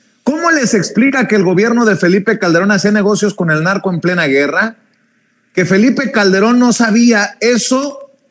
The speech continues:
es lo que nunca le van a creer. Ah,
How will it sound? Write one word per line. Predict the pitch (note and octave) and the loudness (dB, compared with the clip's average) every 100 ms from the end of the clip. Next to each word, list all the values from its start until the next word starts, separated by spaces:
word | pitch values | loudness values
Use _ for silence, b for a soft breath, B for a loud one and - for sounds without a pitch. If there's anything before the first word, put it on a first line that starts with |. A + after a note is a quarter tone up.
| _ - | _ -2
es | G#3 | 0
lo | G3 A3+ | 2 0
que | A3 F3+ | 0 0
nunca | F3 A3 C4+ D4 A#3+ D4 D4 - | 4 4 4 0 -2 -2 -4 -2
le | E3 D#3 | 0 2
van | D#3 F3 G3 G3 - - | 0 0 0 -2 -8 -6
a | C3+ - | -6 -2
creer. | C3 A#2+ A#2+ A2+ F#2+ - _ _ _ _ _ _ _ _ _ _ _ _ | -2 0 0 0 -2 -10 _ _ _ _ _ _ _ _ _ _ _ _
Ah, | G3+ A3+ A3+ A3+ A3 A3 A3 G#3+ | -2 0 0 -2 -4 -4 -6 -6